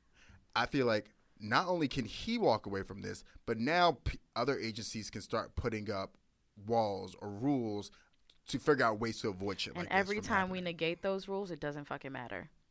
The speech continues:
Speaker 2: Put up whatever rule you want. I also wanted to point out something, and I don't know if I remember it anymore. Give me a second.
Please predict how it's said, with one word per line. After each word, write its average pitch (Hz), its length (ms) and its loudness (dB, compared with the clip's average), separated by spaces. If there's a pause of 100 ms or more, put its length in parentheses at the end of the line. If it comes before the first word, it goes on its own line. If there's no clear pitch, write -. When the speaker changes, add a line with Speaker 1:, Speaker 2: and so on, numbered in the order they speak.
Speaker 2:
Put 185 160 0
up 180 140 2
whatever 151 340 0
rule 139 200 -4
you 143 140 -8
want. 135 340 -8 (440)
I 185 140 6
also 214 600 2
wanted 156 420 -6
to - 80 -12
point 143 220 -10
out 147 140 -10
something, 139 240 -10
and 139 100 -10
I 143 80 -6
don't 147 160 -10
know 143 100 -10
if 139 120 -16
I 101 60 -8
remember 135 340 -12
it - 60 -12
anymore. 131 340 -14
Give - 100 -14
me - 80 -12
a - 80 -12
second. 110 460 -14